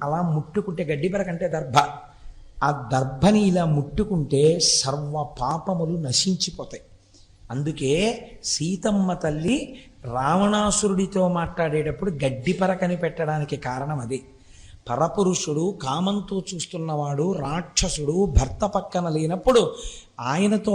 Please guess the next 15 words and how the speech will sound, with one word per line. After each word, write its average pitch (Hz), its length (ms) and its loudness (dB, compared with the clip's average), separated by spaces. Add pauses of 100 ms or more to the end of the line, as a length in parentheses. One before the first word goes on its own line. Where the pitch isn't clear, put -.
మాట్లాడుతోంది 190 800 0
కాబట్టి, 170 360 -2
ఆ 175 160 -2
పాపం 180 460 0
పోవడం 180 440 0
కోసమని 165 560 -2
గడ్డి 143 300 0
పరక 185 280 -2
పెట్టి 151 260 -6
మాట్లాడేది 131 500 -6
ఆవిడ. - 180 -14 (1500)
కాబట్టి 202 400 0 (880)
దర్భాగ్రములు, 131 1040 4 (1500)
మామిడి 185 640 2
చిగుళ్ళు, 156 640 2